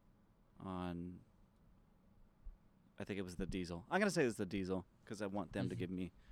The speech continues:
Speaker 1: sponsorship too. So, yes, Diesel.
Speaker 2: <laughs>
Speaker 1: Um, and, yeah, so I just left that on the whole time. Uh, timed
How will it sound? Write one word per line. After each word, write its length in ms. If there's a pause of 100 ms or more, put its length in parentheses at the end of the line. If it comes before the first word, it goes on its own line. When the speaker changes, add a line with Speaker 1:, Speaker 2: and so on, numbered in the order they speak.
(180)
Speaker 1:
sponsorship 560
too. 180 (180)
So, 320
yes, 300
Diesel. 320 (240)
Speaker 2:
<laughs> 220
Speaker 1:
Um, 580 (1500)
and, 720 (500)
yeah, 280
so 180
I 80
just 200
left 180
that 140
on 420
the 100
whole 200
time. 500 (680)
Uh, 320 (100)
timed 560